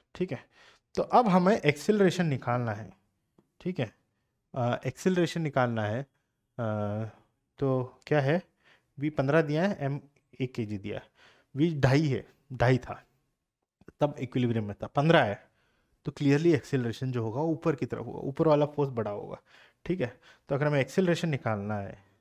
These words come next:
तो एक्सेलरेशन होगा ऊपर वाला फोर्स, ऊपर वाला फोर्स ये है, है ना, ऊपर वाला फोर्स ये है, ठीक है। तो, अ, ये है माइनस नीचे वाला फोर्स,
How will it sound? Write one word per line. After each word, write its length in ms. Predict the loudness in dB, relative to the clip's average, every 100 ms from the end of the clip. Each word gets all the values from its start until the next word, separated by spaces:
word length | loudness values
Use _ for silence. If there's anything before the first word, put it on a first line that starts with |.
| _ _ _ -20 _ _ -16
तो 60 | -10
एक्सेलरेशन 560 | -8 -2 0 0 0 -2
होगा 160 | -2
ऊपर 280 | -2 0 2
वाला 220 | 2 2 -2
फोर्स, 420 | -4 -6 -6 -12 _ _ _ _ _ _ _ _ _ _ _
ऊपर 220 | -12 -6 -4
वाला 180 | -2
फोर्स 440 | -6 -8 -10 -10 -18 _ _ _ _ _ _ _ _ _ _ _ _ _ _
ये 100 | -12
है, 160 | -12 -14 _ _ _ -12
है 60 |
ना, 100 | -12 -12 _ _ _
ऊपर 200 | -16 -12
वाला 160 | -10 -12
फोर्स 300 | -16 -18 -14
ये 120 | -16 -16
है, 60 | -20 _ _ _ _ _ _ -20
ठीक 140 | -20
है। 80 | -20 _ _ _ _ _ _
तो, 240 | -4 -2 -2 -6 -16 _ _ -18
अ, 280 | -12 -8 -10 -12 _ _ _ _
ये 100 | -4
है 200 | -2 -4 -10 _ _ _ _
माइनस 340 | 0 2 2 0
नीचे 220 | -2 0
वाला 180 | 0 0
फोर्स, 360 | -4 -8 -12 -14